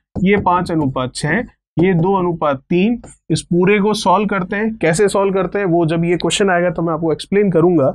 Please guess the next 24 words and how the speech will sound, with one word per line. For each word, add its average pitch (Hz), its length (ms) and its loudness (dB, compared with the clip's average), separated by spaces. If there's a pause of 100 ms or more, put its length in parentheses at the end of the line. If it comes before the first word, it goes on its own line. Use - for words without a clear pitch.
(360)
कुछ 190 200 0
नहीं 220 140 2
करते, 190 280 0
यहाँ 190 200 -2
लिख 175 180 0
देंगे 190 380 0
दो, 170 440 2
यहाँ 165 220 0
लिख 175 160 -2
देंगे 156 320 -2
दो, 160 320 2
यहाँ 175 220 0
लिखेंगे 151 460 -2
पांच, 165 400 2
यहाँ 175 160 -2
लिखेंगे 151 420 -2
चार, 156 320 0
यहाँ 170 160 -2
लिखेंगे 147 400 -2
चार 156 300 0
और 180 180 0
यहाँ 165 120 -2
लिखेंगे 143 400 -4
छह। - 300 -12